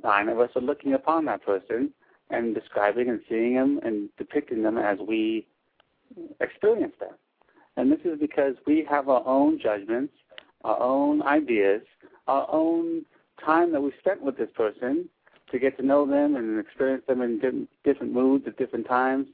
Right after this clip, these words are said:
and so on and so forth. So I begin to realize that the way that I see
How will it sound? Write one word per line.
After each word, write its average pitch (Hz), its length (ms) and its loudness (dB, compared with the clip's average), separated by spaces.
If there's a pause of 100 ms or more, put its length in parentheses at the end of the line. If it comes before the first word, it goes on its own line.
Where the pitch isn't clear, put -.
(380)
and 120 200 -6
so 131 120 2
on 131 120 2
and 123 120 -4
so 190 220 -2
forth. - 220 -16 (640)
So 139 80 2
I 135 80 0
begin 139 320 2
to 123 100 -2
realize 107 520 0 (640)
that 123 180 0
the 127 80 2
way 147 240 4
that 147 120 -2
I 131 220 2 (100)
see 202 160 0